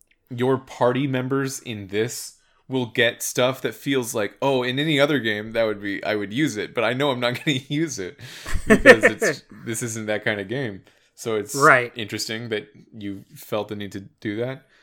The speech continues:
Speaker 1: <laughs> But, um, it, it, you do find the Gortys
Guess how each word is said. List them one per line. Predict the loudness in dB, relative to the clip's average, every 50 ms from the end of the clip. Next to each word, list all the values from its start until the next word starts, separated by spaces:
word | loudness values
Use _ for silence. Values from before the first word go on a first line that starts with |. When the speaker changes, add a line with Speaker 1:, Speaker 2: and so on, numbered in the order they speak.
| _ _ _ _ _ _ _ _ _ _ _ _ -8
Speaker 1:
<laughs> | -6 -6 -6 -6 -8 -8 -6 -4 -4 -4 0 2
But, | 2 2 2 -2 -8 _ -20 -20 -20 -20 _ _ -8
um, | -4 -2 -2 0 0 0 0 -2 -4 -8 -12 _ _ _ _ _ _ _ -20 -20 _ _ _ _ -16
it, | -6 -2 0 0 0 0 0
it, | 0 0 0 0
you | -2 -6 -6 -4
do | -4 -6
find | -6 -4 -4 -4 -2 -2
the | -4 -4
Gortys | -4 -2 0 2 2 2 0 -2 -4 -6 -8 -10